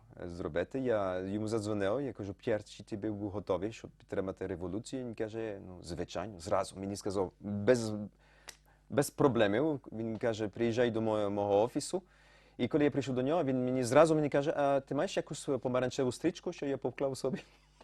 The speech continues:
<laughs> Я, я був здивований. Я мав, я мав, я мав на приготові, але не хотів, е, е, силкувати йому, як він би не хотів. Він, він мені сам, сам запропонував. А перед тим,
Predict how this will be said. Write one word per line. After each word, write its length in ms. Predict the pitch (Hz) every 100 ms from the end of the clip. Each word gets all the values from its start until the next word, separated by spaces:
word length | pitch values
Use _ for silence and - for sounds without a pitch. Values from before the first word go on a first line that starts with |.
| -
<laughs> 0 |
Я, 360 | 277 - - 156 - - -
я 80 | 170
був 180 | 151 151
здивований. 720 | 131 135 123 120 170 139 131 - 160 - - -
Я 160 | 110 127
мав, 340 | 135 139 120 117
я 160 | 127
мав, 240 | 139 143 131
я 200 | 147 156
мав 180 | 147 143
на 100 | 165
приготові, 600 | 139 135 123 120 120 170
але 160 | 127 117
не 100 | 107
хотів, 540 | 117 - 123 113 101
е, 240 | 92 95 101 104 127 -
е, 40 | 101 98 _ -
силкувати 520 | - 98 98 117 110
йому, 200 | 98 107
як 140 | 95
він 160 | 87 95
би 80 | 92
не 80 | 87
хотів. 240 | 90 151
Він, 320 | 131 135 147
він 100 | 151
мені 180 | 143 151
сам, 240 | 160 147 131
сам 240 | 135 127
запропонував. 680 | 120 - 120 120 117 143 170 - - - - _ _ _ -
А 100 | -
перед 300 | 120 160 156
тим, 300 | - 208 156